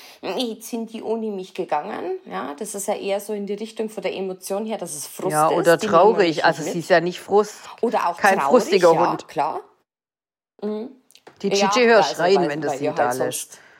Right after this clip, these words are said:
Speaker 1: ja, die, die, ihr scheint ja sonst die Sonne aus dem Arsch.
Speaker 2: Ja.
Speaker 1: Da ist er. <laughs>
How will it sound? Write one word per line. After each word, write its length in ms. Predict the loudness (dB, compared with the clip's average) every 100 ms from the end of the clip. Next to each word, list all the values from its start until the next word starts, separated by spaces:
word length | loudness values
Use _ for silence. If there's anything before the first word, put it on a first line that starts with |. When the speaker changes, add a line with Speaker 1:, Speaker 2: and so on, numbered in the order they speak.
| _ _ _ _ _ _ -20 -20 -20 -18 -12
Speaker 1:
ja, 300 | -8 -8 -10
die, 180 | -16
die, 220 | -18 -18 -10
ihr 160 | -10
scheint 240 | -6 -6 -6
ja 80 |
sonst 320 | -6 -8 -10 -12
die 40 |
Sonne 320 | -8 -6 -6
aus 120 | -6 -8
dem 120 | -10
Arsch. 240 | -8 -8
Speaker 2:
Ja. 240 | -8 -8 -12 -18 -20 -20 -10
Speaker 1:
Da 80 | -8
ist 220 | -8 -4
er. 80 | -4 -4 -10 -10 -10 -8 -10
<laughs> 100 | -6